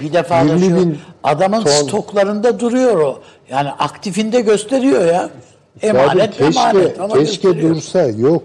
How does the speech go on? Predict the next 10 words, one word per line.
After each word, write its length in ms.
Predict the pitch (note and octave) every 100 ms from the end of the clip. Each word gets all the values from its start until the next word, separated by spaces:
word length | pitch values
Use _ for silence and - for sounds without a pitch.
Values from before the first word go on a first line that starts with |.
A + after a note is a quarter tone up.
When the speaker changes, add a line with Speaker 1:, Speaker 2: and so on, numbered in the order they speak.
| -
Speaker 2:
yediler, 540 | A#2 A#2 C#3 D#3+ D3
bitirdiler. 440 | A#2 - C#3 D3 C3+
Sekiz 440 | - A#2 C3 C3
bin 100 | C#3
tona 320 | C3+ A#2+ C3+
düştü 240 | D3 - A2+
Al-, 200 | G#2 G#2 G#2+
A-, 340 | A2+ A2+ A2 A2 A2+
Amerika'daki 580 | G#2+ G#2 - G#2 G2+ G#2+
altın. 340 | G2 -